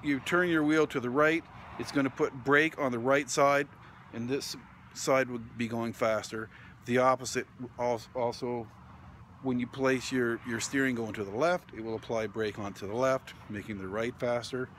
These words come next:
And the low range works a little bit differently in that it will operate more like a tank will. So in a tank, for example, if I wanna make a really tight turn,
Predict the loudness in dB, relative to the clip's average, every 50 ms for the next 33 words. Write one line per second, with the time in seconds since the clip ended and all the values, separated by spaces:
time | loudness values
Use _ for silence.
0 | -20 -18 -14 -10 -10 -8 -8 -4 -2 0 0 0 0 0 -2 -4 -2 -2 -2 0
1 | 2 4 6 6 6 6 6 4 4 2 0 0 2 2 2 2 0 0 4 2
2 | 4 4 4 2 4 4 0 -2 -2 -2 -6 -4 -4 -4 -4 -6 -8 -10 -18 -20
3 | -16 -8 -4 0 2 4 4 4 4 2 4 4 4 2 2 2 2 2 2 2
4 | 2 2 4 4 2 2 2 0 -2 -4 -6 -2 0 2 2 2 2 0 -2 -4
5 | -4 -4 -4 -8 -14 -18 -20 -20 -20 -20 -14 -10 -4 2 4 6 6 6 4 2
6 | 0 -2 -2 -4 -4 -4 -4 -4 -2 0 0 0 0 0 0 0 0 0 0 -2
7 | -2 -2 -2 -2 -2 -4 -2 0 0 2 2 2 2 2 2 2 2 2 0 0
8 | 0 0 0 0 0 -2 0 0 0 0 0 -2 -2 0 2 0 0 -2 -6